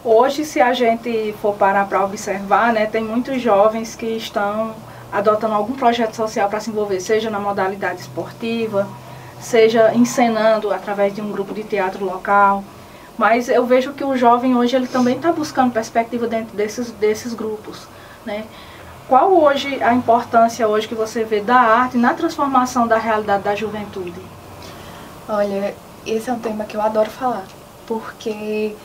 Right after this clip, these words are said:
Speaker 2: eu sempre disse e sempre bati nessa tecla, tanto na faculdade de Direito, como quando eu comecei a, ao trabalho de fato com arte.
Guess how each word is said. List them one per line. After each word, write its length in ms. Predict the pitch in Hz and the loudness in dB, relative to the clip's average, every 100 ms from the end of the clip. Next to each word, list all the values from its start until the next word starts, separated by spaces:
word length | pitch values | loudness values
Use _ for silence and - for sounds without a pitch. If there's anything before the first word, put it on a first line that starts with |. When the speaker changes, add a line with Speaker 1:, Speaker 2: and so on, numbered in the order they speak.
| - - | -20 -8
Speaker 2:
eu 80 | 220 | -6
sempre 460 | 220 311 370 370 277 | 0 -2 0 0 0
disse 680 | 214 214 220 - 277 285 - | 0 -6 -8 -8 -8 -8 -10
e 80 | 220 | -12
sempre 540 | - 240 269 294 302 | -6 -4 -4 -4 -6
bati 400 | 269 233 240 - | 2 4 4 -2
nessa 300 | 220 214 - | -4 -6 -6
tecla, 360 | - 202 - 202 | -6 -6 -6 -10
tanto 200 | 220 240 - | -6 -8 -6
na 80 | 233 | -6
faculdade 540 | - 226 - 208 196 | -4 -8 -6 -6 -6
de 180 | 190 202 | -10 -12
Direito, 640 | 196 196 208 208 202 214 202 - - | -8 -8 -8 -12 -14 -14 -18 -20 -10
como 320 | 220 208 220 | -6 -4 -6
quando 440 | 220 226 220 226 | -6 -4 -4 -4
eu 120 | 226 220 | -4 -6
comecei 560 | 233 220 220 226 214 | -6 -6 -6 -10 -6
a, 220 | 208 208 208 - - - - | -6 -6 -14 -20 -20 -18 -4
ao 200 | 208 202 - | -4 -4 -6
trabalho 480 | 240 220 208 202 196 | -4 -2 -2 -2 -4
de 120 | 214 | -10
fato 360 | - 208 190 - | -8 -8 -8 -10
com 160 | - 240 | -4 -4
arte. 420 | 196 185 - | -4 -8 -12